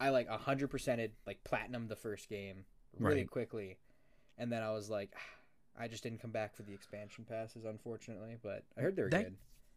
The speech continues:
Speaker 2: that game was too easy to hundred percent. I don't know a person that
Speaker 1: Yeah.
Speaker 2: played it and that didn't a hundred percent it, <laughs> which
Speaker 1: Yeah, I hundred percented it,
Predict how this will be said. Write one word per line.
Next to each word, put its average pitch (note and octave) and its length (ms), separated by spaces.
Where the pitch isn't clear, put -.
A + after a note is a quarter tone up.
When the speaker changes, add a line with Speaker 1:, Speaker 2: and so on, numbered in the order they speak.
Speaker 2:
that C4 220
game E3 220
was B2 300
too A2 500
easy F#2 400
to F#2+ 80
hundred F#2+ 220
percent. G2 340
I - 60
don't G3 220
know C3 360
a A2 60
person A#2 380
that C3+ 100
Speaker 1:
Yeah. A2+ 140
Speaker 2:
played A2+ 280
it C3+ 240
and B2+ 140
that A#2 160
didn't D3 240
a A2+ 60
hundred C3+ 240
percent D#3+ 360
it, F3+ 360
<laughs> - 400
which B2 160
Speaker 1:
Yeah, D3 180
I D3 80
hundred G3+ 240
percented D#3 380
it, C3+ 160